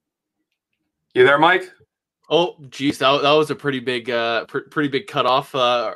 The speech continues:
Speaker 2: are, are, are we back? Can you hear me?
Speaker 1: Yeah, I can hear you now.
Speaker 2: <laughs> Sorry about that. That, that was, uh, that was weird. But the big news of the day, we, we can get into that now. Uh, Vince Williams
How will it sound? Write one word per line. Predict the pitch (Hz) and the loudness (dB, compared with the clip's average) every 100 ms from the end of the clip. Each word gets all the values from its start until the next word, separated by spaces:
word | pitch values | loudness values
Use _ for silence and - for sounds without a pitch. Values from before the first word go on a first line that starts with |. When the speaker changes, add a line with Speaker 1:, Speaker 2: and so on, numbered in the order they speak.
| - | -12
Speaker 2:
are, | 131 | -10
are, | 135 151 151 | -2 -2 0
are | 151 | 0
we | 147 | 0
back? | 135 139 165 | 0 -2 -2
Can | 160 | -6
you | 139 | -8
hear | 147 | -8
me? | 175 196 _ 262 - | -8 -14 _ -16 -6
Speaker 1:
Yeah, | 170 143 - - | 0 0 0 -4
I | - 147 | -2 -2
can | 160 | 0
hear | 143 | 0
you | 117 | 0
now. | 113 311 - - - 320 349 | -2 -4 -6 -8 -6 -8 -8
Speaker 2:
<laughs> | - - - - - | -12 -16 -20 -20 -6
Sorry | 143 220 196 | 2 4 4
about | 131 123 | 2 0
that. | 139 170 | 0 2
That, | 156 165 | 4 2
that | 143 - _ _ | 0 -10 _ _
was, | 170 135 | -4 -2
uh, | 113 101 _ _ _ _ _ _ _ | -6 -8 _ _ _ _ _ _ _
that | 170 | 0
was | 190 143 | 0 -2
weird. | 120 117 143 135 | -8 -6 -6 0
But | 147 - _ - _ _ | 0 0 _ -20 _ _
the | 170 | -6
big | 147 226 294 294 | -2 0 0 0
news | 220 196 160 | -2 -2 -2
of | |
the | 156 | 0
day, | 147 147 160 | 4 4 4
we, | 165 170 | 2 0
we | 156 151 | -4 -4
can | 165 | -2
get | 151 175 | 2 2
into | 185 160 | 0 0
that | 147 196 165 | 2 4 2
now. | 139 120 117 127 _ - _ | 0 -2 -2 -4 _ -20 _
Uh, | 135 143 147 156 | 2 4 4 2
Vince | 147 190 - | 2 2 0
Williams | 160 226 277 135 107 - - | 2 4 4 0 -6 -12 -14